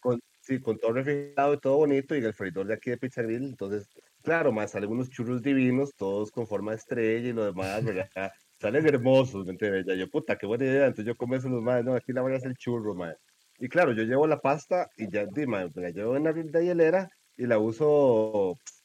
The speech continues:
Speaker 1: ¿qué? Como cuatro horas después, cinco horas después de haber usado, ¿verdad? Y el, el aceite tampoco estaba a tal temperatura, mae. Entonces cuando salieron los churros, no salieron con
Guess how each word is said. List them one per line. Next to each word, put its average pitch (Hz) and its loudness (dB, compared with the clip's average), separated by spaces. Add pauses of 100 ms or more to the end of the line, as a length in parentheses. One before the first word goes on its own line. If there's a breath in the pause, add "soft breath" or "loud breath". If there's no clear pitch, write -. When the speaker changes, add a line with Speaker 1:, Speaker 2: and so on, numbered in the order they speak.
Speaker 1:
¿qué? 139 -4
Como 107 -8 (640)
cuatro 139 2
horas 151 2
después, 135 -2
cinco 135 -2
horas 143 2
después 131 -4
de 131 4
haber 127 4
usado, 147 -2
¿verdad? 82 -14 (880)
Y 113 -2
el, 104 -4
el 101 -6
aceite 110 -6
tampoco 135 -4
estaba 143 -2
a 139 -2
tal 139 -4
temperatura, 139 0
mae. 143 2
Entonces 104 -6
cuando 131 -2
salieron 139 -2
los 143 -4
churros, 139 -2
no 123 -4
salieron 113 -6
con 107 -8